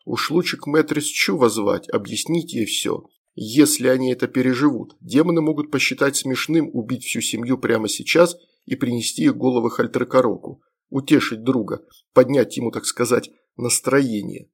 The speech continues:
"Ладно тебе, Асмодей, окстись", добродушно сказал Янг Фан Хофен, разливая всем чай. "Мы все повеселились, ну и довольно". "Никак не могу перестать смеяться",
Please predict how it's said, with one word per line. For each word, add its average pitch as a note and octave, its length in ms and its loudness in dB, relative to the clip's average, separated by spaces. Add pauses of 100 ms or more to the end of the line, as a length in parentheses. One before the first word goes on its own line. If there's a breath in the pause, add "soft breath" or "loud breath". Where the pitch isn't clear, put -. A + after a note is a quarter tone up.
(140)
"Ладно B2+ 440 4
тебе, A#2 220 2
Асмодей, A#2 460 2
окстись", A2 720 -2 (260)
добродушно C3 680 4
сказал A2+ 340 2
Янг A2 280 0
Фан G#2 120 -2
Хофен, A#2+ 540 -4 (180 soft breath)
разливая A#2 600 4
всем A2+ 260 -4
чай. - 400 -4 (440)
"Мы E3+ 120 2
все F#3+ 180 6
повеселились, D3 800 0
ну - 120 -4
и - 40 0
довольно". G#2 600 0 (720)
"Никак C#3 480 4
не C#3+ 80 2
могу C#3 260 6
перестать C3+ 640 2
смеяться", C3 880 2